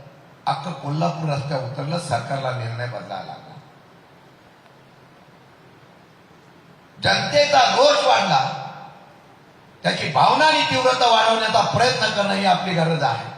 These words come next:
म्हणून मी दोन महिने आपण सातत्याने कार्यक्रम द्यायचे आहेत. त्या कार्यक्रमामध्ये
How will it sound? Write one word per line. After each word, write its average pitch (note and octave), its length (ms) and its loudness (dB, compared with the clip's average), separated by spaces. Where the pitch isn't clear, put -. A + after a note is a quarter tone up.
म्हणून E3 180 -2
मी F3 360 0
दोन G#3+ 260 -2
महिने F#3 280 -2
आपण F3 320 0
सातत्याने F#3 720 -4
कार्यक्रम D3+ 520 -2
द्यायचे B2 300 -8
आहेत. - 100 -14
त्या F3+ 160 4
कार्यक्रमामध्ये E3 960 0